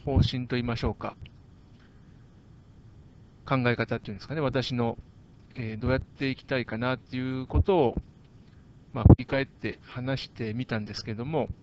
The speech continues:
えー、まあ、自他関係の大事さですね。で、そこに、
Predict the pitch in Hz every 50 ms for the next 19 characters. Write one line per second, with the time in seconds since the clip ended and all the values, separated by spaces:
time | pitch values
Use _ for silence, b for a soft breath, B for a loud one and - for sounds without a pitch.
0 | - - - - - - - - - - - - - - - 117 113 110 107 101
1 | 98 - - - - - - - - - - - - - - - - - - -
2 | - - - 180 165 123 - - - - 131 127 - 139 131 - 151 139 117 107
3 | - 113 107 98 98 98 98 - - - - - - - - - - - - 120
4 | 113 113 107 107 110 - 123 107 104 104 - 147 156 156 147 135 135 127 127 123
5 | - - - 123 - - - 127 123 127 143 170 180 185 175 -